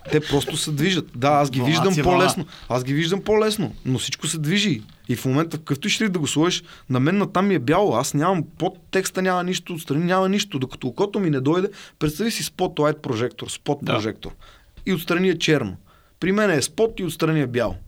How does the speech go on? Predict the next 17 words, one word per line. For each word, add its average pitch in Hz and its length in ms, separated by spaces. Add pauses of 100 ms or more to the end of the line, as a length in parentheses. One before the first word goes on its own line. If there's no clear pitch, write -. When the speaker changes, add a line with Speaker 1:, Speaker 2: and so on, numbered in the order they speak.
(180)
Speaker 1:
Така 151 200
виждам. 110 300 (340)
Така 143 200
ги 127 60
виждам 139 240
нещата. 104 420 (300)
Тунел. 165 280 (920)
И 196 180
е 196 120
трудно 196 320
за 196 100
четене, 208 300
защото 165 260
баба 170 180
ми, 185 100
ми 156 100
казваше: 185 380